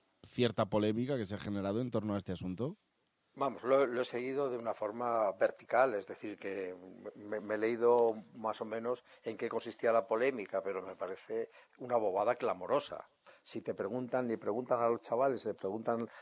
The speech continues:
Speaker 2: a los estudiantes que están a punto de entrar en la universidad por los gobiernos de Aznar, pues tendrá que preguntarle por el que presi-, el que presidió los gobiernos de Aznar, que, valga la redundancia, fue José María Aznar, y que él ganó las elecciones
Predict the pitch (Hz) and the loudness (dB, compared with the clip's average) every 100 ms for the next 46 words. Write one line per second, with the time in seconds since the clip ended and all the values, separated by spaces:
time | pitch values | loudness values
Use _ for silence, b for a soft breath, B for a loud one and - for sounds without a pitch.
0 | B 117 110 - - 107 117 131 117 98 | B 2 2 0 -2 2 2 2 0 -4
1 | - - 104 110 117 110 B 107 98 117 | -4 -6 0 0 0 -6 B 2 4 2
2 | 113 113 110 110 113 113 113 - 120 127 | 4 4 4 0 2 2 0 2 2 4
3 | 113 98 90 90 98 104 101 110 110 123 | 2 2 -2 -2 -2 -2 2 2 4 4
4 | 156 - B B B - 107 110 95 110 | 2 0 B B B -6 -4 -2 2 2
5 | 107 113 110 113 120 127 147 - 98 85 | 4 4 4 6 4 4 2 2 2 0
6 | - - - - - - 107 - 92 - | -2 -10 -2 0 0 -2 -2 -6 -6 -6
7 | 92 110 120 101 101 107 107 110 110 143 | 0 2 2 2 2 2 2 2 4 2
8 | - B - 107 95 B B - 117 104 | 2 B 2 2 2 B B 2 8 10
9 | 107 110 113 110 113 - 76 - 104 104 | 12 10 8 8 6 8 4 4 2 4
10 | 110 107 104 101 160 190 - 101 - 95 | 4 4 4 4 2 2 -4 -6 2 4
11 | 78 87 107 113 113 107 113 117 127 139 | 4 4 6 6 6 4 2 4 4 4
12 | 147 | 0